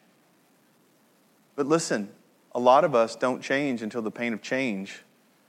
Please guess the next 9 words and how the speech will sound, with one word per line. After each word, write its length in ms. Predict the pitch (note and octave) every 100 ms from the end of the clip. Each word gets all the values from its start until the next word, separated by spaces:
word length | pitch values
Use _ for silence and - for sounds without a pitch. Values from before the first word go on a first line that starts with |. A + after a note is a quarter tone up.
| _ _ _
is 140 | G#2+ G2+
greater 380 | A#2 C3+ A2
than 180 | F#2+ G2
the 140 | G2 G2 _ -
pain 180 | A#2 A2
of 140 | G2+
remaining 340 | G#2 G#2+ G#2+ G2+
the 80 |
same. 380 | F#2 A2 F#2+ E2